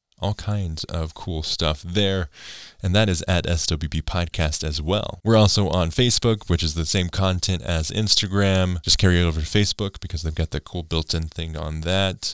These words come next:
So if you don't use Instagram but use Facebook, don't use Facebook but use Instagram kind of thing, we've got all those covered, as well as our Twitter, which is the most popular way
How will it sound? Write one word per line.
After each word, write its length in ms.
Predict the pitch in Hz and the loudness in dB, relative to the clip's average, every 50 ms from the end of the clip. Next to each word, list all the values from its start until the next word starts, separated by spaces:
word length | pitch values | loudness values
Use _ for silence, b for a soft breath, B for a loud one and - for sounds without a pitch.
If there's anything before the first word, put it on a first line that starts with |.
| - - | -6 -2
So 240 | - - 120 113 107 | 0 2 4 4 4
if 100 | 107 - | 2 2
you 60 | 104 | 2
don't 180 | 98 104 95 87 | 2 2 2 2
use 160 | 98 90 - | 0 0 0
Instagram 480 | 98 117 110 - - 113 95 107 101 92 | 0 0 0 0 0 0 0 0 0 2
but 100 | 85 85 | 2 2
use 200 | 85 80 - - | 2 4 4 4
Facebook, 480 | 131 117 123 - - - 117 107 - | 6 4 4 4 2 0 0 0 0
don't 180 | - 104 104 92 | 0 0 0 0
use 220 | 95 92 87 - | 0 0 2 2
Facebook 360 | - 104 98 - - 101 90 | 4 4 4 2 0 -2 -2
but 120 | - 87 80 | -2 -2 -4
use 260 | 78 82 85 85 90 | -2 -2 0 2 2
Instagram 580 | 107 101 98 - - 104 95 101 95 92 92 87 | 2 2 2 2 0 0 -2 0 0 0 0 0
kind 160 | 92 90 90 | 0 0 -2
of 80 | 85 | -2
thing, 280 | - 92 90 85 85 82 B B B B | -2 -2 -4 -4 -4 -8 B B B B
we've 160 | - 82 78 | -4 -2 0
got 140 | 80 78 71 | 2 2 4
all 180 | - 92 95 92 | 4 4 4 4
those 220 | 90 95 90 - | 4 2 2 2
covered, 300 | - - 95 90 90 82 | 2 2 2 4 4 2
as 120 | 90 - | 2 2
well 360 | - 85 92 95 92 85 82 - | 2 2 2 2 2 2 0 0
as 300 | - 85 82 80 82 76 | 0 0 2 2 0 0
our 180 | - 80 80 80 | 0 0 0 0
Twitter, 480 | - - - 123 113 110 101 101 - - | 2 2 4 4 4 4 2 0 -2 -4
which 260 | - 82 76 78 - - | -6 -6 -4 -4 -4 -2
is 300 | - 95 92 85 80 80 | -2 -2 0 -2 -2 -2
the 400 | 80 90 87 85 82 80 82 - - | 0 0 0 2 0 -2 -4 -4 -2
most 200 | - 87 85 - | -2 0 2 2
popular 340 | - 113 104 101 90 87 85 | 2 2 2 2 2 2 4
way 300 | 92 92 85 - - | 4 4 2 0 -2